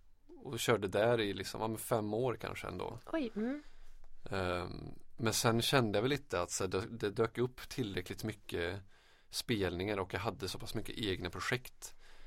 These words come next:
Speaker 1: som man ville mer lägga tid på. Så att det, det fanns inte riktigt tid kvar till att, eh,
Speaker 2: Nej.
Speaker 1: göra lärargrejen. Så att nu kör jag bara.
Speaker 2: En ganska nice crossover,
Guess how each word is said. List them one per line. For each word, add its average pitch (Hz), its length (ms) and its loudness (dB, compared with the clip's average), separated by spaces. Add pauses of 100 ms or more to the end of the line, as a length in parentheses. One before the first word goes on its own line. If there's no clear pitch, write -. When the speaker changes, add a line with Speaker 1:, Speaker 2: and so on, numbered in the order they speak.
(200)
Speaker 1:
som - 160 -4
man 90 100 2
ville 90 240 2
mer 90 160 0
lägga 87 280 -2
tid 120 380 -8
på. - 200 -6 (840)
Så - 140 -4
att - 340 -6
det, 95 240 2
det - 80 -6
fanns 107 200 0
inte 110 140 -4
riktigt - 180 -12
tid 110 260 -6 (220)
kvar 110 340 0
till - 200 -8
att, - 380 -10
eh, 285 40 -2
Speaker 2:
Nej. 254 280 2 (520)
Speaker 1:
göra 90 240 0
lärargrejen. 92 460 -2
Så - 100 -8
att - 60 -14
nu 98 440 -4 (200)
kör - 200 -10
jag - 80 -10
bara. - 300 -6
Speaker 2:
En 233 100 2
ganska 214 240 0
nice 202 440 2
crossover, 170 720 0